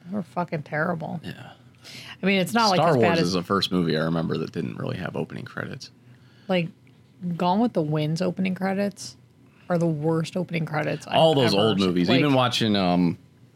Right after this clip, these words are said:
Speaker 2: even going back to, like, the seventies with Monty Python.
Speaker 1: Those are funny.
Speaker 2: Well, yeah. Well, I mean, yeah, Holy Grail's funny, but you know what I mean?
Speaker 1: Yeah.
Speaker 2: But just going back to older movies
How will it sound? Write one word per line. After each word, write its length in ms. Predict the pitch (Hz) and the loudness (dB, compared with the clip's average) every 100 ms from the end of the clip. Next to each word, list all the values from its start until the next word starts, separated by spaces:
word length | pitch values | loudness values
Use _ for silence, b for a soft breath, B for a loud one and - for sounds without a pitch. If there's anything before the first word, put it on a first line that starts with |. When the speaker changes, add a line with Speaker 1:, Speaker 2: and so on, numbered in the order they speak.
| _ _ - - - - - | _ _ -20 -20 -20 -16 -4
Speaker 2:
even 160 | 139 139 | 0 2
going 140 | 123 | 4
back 160 | 113 113 | 2 2
to, 80 | |
like, 140 | 95 85 | 0 -2
the 80 | - | -2
seventies 480 | - 101 73 - | 0 0 0 -4
with 120 | - - | -6 -6
Monty 180 | 85 | -4
Python. 460 | - - 104 - - - - B B B B B B B B - | -4 -4 -4 -6 -14 -20 -20 B B B B B B B B -14
Speaker 1:
Those 120 | 285 277 | -6 -2
are 80 | |
funny. 440 | - 165 147 135 - - - B B B B | -2 -4 -4 -6 -10 -20 -20 B B B B
Speaker 2:
Well, 100 | 190 | 2
yeah. 120 | 175 | 2
Well, 120 | 85 | 2
I 80 | 139 | 2
mean, 200 | 151 143 | 4 4
yeah, 120 | 143 | 2
Holy 260 | - 139 110 | 2 0 0
Grail's 440 | 90 107 120 78 | 2 2 2 0
funny, 340 | - - - 101 - | -4 -6 -6 -6 -6
but 100 | - | -4
you 80 | 143 | 0
know 20 | |
what 60 | 127 | 2
I 60 | |
mean? 80 | 104 | 2
Speaker 1:
Yeah. 40 | - | 0
Speaker 2:
But 80 | 110 | -2
just 140 | 110 | -2
going 180 | 135 120 | 0 2
back 200 | 104 - | 0 -2
to 60 | - | -2
older 280 | 92 104 | 0 0
movies 680 | 78 87 101 85 78 - - | 0 0 0 0 -2 -4 -6